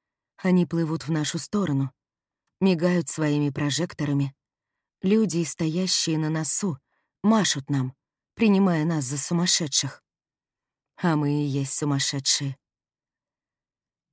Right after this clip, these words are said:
«Держитесь, держитесь», говорит Лана.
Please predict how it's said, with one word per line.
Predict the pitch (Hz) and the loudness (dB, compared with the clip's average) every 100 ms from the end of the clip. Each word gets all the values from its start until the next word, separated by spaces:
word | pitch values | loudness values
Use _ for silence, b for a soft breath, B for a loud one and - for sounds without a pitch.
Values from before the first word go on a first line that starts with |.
| _ | _
«Держитесь, | 254 254 190 170 143 180 - - - _ _ _ _ _ _ _ _ | 2 2 2 -2 -4 -6 -4 -6 -10 _ _ _ _ _ _ _ _
держитесь», | 196 185 190 160 165 226 - 180 - - - _ _ _ _ | -2 2 2 2 0 -2 -2 -4 -4 -8 -14 _ _ _ _
говорит | 170 165 156 143 147 | -6 -2 0 -2 -2
Лана. | 147 139 139 | -2 0 -2